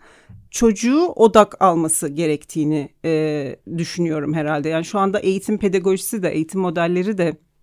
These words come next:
çocuk odaklı, öğrenci odaklı modellere geçtiler zaten. Dolayısıyla mekanın bunu, e, desteklemesi, kolaylaştırması, öğretmen için bir kolaylaştırıcı olması,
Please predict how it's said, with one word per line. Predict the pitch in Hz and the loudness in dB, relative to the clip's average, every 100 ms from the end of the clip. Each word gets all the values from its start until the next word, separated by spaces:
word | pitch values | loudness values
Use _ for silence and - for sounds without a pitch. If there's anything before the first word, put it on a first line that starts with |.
| _ _ _ - - | _ _ _ -20 -10
çocuk | - 185 196 | -4 -4 -2
odaklı, | 202 170 165 165 | -2 -2 -4 -2
öğrenci | 170 180 175 202 | 0 0 0 0
odaklı | 185 160 - 156 147 - _ - | 0 -2 -2 -8 -8 -12 _ -6
modellere | 180 170 160 170 160 | -2 0 0 -2 -2
geçtiler | 160 - 151 165 165 | -4 -8 -6 -4 -4
zaten. | 156 151 262 330 - - - | -6 -4 0 -2 -2 -14 -2
Dolayısıyla | 214 220 - 233 | 0 2 2 2
mekanın | 208 226 214 302 294 | 2 2 2 4 2
bunu, | 226 247 320 - | 2 2 2 0
e, | 185 180 | -2 0
desteklemesi, | 202 - 208 220 196 196 - | -2 0 -4 -2 -2 -2 -6
kolaylaştırması, | - 180 180 180 180 196 185 - | -6 -4 0 0 -2 -4 -4 -4
öğretmen | 175 175 180 196 | -4 -4 -4 -4
için | 190 - 185 | -4 -4 -6
bir | |
kolaylaştırıcı | 180 180 170 165 160 - 170 160 196 | -4 -2 0 -2 -4 -4 -4 0 0
olması, | 180 156 - 165 | 0 -2 -4 -6